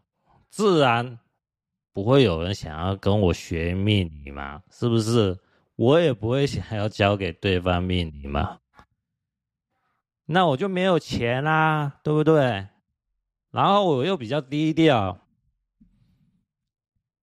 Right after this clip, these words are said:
是不是？名和利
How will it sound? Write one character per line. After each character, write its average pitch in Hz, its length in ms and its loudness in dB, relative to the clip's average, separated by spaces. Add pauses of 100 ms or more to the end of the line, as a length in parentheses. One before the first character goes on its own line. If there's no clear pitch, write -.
(140)
是 - 120 -4
不 147 120 4
是？ 139 340 4 (3250)
名 120 380 0
和 131 240 2
利 123 320 0